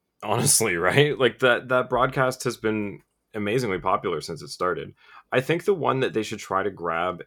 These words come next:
is, uh, Ryan Kessler, 'cause I think his contract is officially done now, right? Yeah. So his contract's officially up with Anaheim.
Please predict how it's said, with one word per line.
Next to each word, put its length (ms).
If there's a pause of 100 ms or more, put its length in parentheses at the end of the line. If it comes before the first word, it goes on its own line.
is, 440
uh, 340
Ryan 260
Kessler, 420
'cause 160
I 40
think 180
his 80
contract 480
is 80
officially 600 (720)
done 320
now, 280
right? 280 (800)
Yeah. 260 (320)
So 160
his 240
contract's 400
officially 420
up 200
with 120
Anaheim. 560